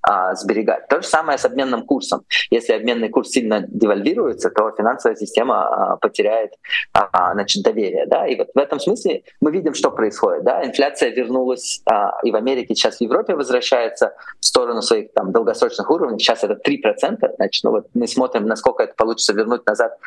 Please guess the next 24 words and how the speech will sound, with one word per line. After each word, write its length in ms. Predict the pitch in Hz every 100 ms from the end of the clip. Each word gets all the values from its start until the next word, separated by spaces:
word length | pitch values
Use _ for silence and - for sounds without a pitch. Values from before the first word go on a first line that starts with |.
| - -
к 80 |
одному-двум 500 | 117 113 120 110 127
процентам. 440 | 110 104 - 92 - -
Да? 200 | - - - - -
А 140 | - 226
дальше 400 | 180 214 - 165
про 220 | - 151
обменный 340 | 143 165 160
курс. 340 | 156 247 - -
Ну 140 | 156
вот, 180 | 175 - _ 127
а, 540 | 127 123 117 113 110
какое 320 | - 139 175
свойство 480 | - 151 131 - 117
у 100 | 117
доллара? 460 | 110 113 98 95 92
Доллар — 340 | 151 214 226
это 160 | 165 160
валюта, 360 | 147 180 220 175
которая 440 | 175 156 151 139
дорожает 640 | 139 131 120 143 156 135
в 120 | - -
кризисной 460 | 135 120 - 120
ситуации. 640 | 107 101 113 104 - -